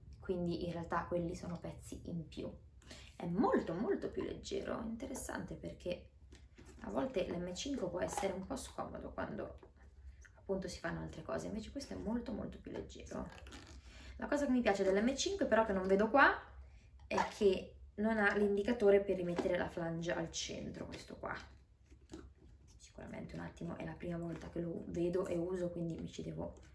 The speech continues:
un attimo abituare. E poi ci sono anche le flange più grandi, nel caso in cui appunto avete la dimensione del capezzolo più grande. Questa è da ventisette millimetri,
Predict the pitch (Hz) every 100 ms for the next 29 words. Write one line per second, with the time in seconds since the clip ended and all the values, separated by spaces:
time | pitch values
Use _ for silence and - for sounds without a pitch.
0 | - - - 170 151 - 175 - 175 165
1 | 165 160 - 226 392 - - - - -
2 | - - - - - - - 262 277 269
3 | 247 196 190 190 196 - 190 190 - -
4 | - - 196 180 185 185 185 175 160 196
5 | 196 - - - - - - - - -
6 | - 170 - 160 175 175 160 170 - -
7 | - - - - - - - - - -
8 | 220 190 185 180 185 180 170 180 180 175
9 | - - - 165 - 160 165 196 - 180
10 | 170 170 185 - 185 - 190 240 269 294
11 | 294 294